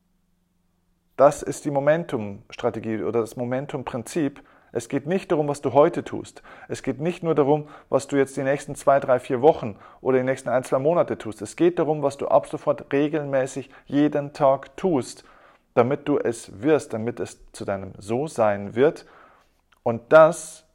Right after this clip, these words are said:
führt dazu, dass der Aufwand nach einer gewissen Zeit, und das ist schon tatsächlich nach einigen Wochen spürbar, dass der Aufwand geringer wird, aber das Momentum für dich arbeitet, das heißt, der Erfolg wird größer.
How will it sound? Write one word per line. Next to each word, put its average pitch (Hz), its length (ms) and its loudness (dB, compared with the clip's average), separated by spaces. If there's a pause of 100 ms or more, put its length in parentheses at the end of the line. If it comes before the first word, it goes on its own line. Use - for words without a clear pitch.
(600)
führt - 320 -2
dazu, 127 280 -4
dass 117 180 0
der 110 300 -4
Aufwand 139 720 4
nach 107 120 -8
einer 95 260 -12 (240)
gewissen 165 400 0
Zeit, 117 260 0
und 104 120 -8
das 120 120 -8
ist 160 60 -14
schon 151 220 -8
tatsächlich 151 420 -6
nach 127 120 -6
einigen 127 360 -4
Wochen 131 280 -2
spürbar, - 520 -4 (680)
dass 117 120 -6
der - 220 -2
Aufwand 147 540 4
geringer 127 580 0
wird, 170 380 -6 (1080)
aber 117 160 6
das 117 140 0
Momentum 123 1000 -2
für - 200 -4
dich 120 180 -6
arbeitet, 123 360 4
das 110 120 -10
heißt, 120 200 -2
der 107 60 0
Erfolg 120 280 -2
wird 117 160 -6
größer. 107 420 -6